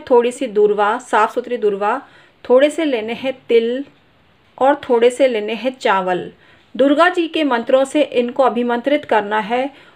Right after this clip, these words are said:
और माता दुर्गा के नाम का जयकारा लगाते हुए ओम दुम दुर्गाय नमः या दुम दुम का जाप करते हुए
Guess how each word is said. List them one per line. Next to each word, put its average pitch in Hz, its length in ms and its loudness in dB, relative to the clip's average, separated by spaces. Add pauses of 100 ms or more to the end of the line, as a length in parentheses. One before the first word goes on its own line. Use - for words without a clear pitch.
(120)
और 247 160 2
माता 226 360 2
दुर्गा 220 380 2
के 254 280 2
नाम 226 380 -2
का 269 140 2
जयकारा 220 460 2
लगाते 214 420 0
हुए 226 280 -2 (340)
ओम 247 260 4
दुम 247 200 0
दुर्गाय 226 460 2
नमः 240 240 -4
या 240 180 0
दुम 214 340 -4
दुम 233 300 -4
का 240 220 0
जाप 208 340 0
करते 214 280 0
हुए 220 320 2